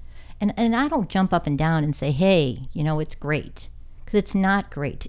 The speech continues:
To me, losing your kid is like having one in reverse. As happy as you are to get them, to give them back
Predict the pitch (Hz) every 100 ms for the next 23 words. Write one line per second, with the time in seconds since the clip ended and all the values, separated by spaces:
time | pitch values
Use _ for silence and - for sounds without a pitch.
0 | - 196 196 226 220 190 180 180 175 165
1 | 151 - 165 160 156 - 147 131 - -
2 | - - - 175 170 156 143 139 131 135
3 | 151 123 - - - - - - - 147
4 | 151 196 190 202 175 165 156 160 139 156
5 | 175 - 151 143 - 160 170 185 160 151
6 | 151 165 185 -